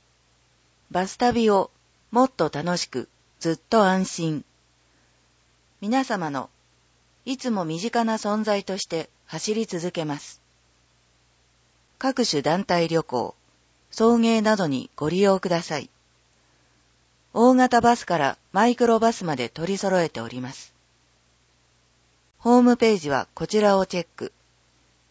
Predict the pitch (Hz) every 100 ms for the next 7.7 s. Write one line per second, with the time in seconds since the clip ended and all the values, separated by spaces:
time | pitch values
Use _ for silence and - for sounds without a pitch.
0 | _ _ - 196 240 247 247 233 233 190
1 | 139 127 - 180 180 165 156 147 143 135
2 | 127 120 - - _ _ _ _ _ _
3 | _ _ _ _ _ _ _ _ 196 208
4 | 208 190 170 _ _ _ _ _ _ _
5 | _ _ - 220 240 240 233 180 139 -
6 | 165 156 - 107 _ _ _ _ _ _
7 | - 180 208 214 202 175 117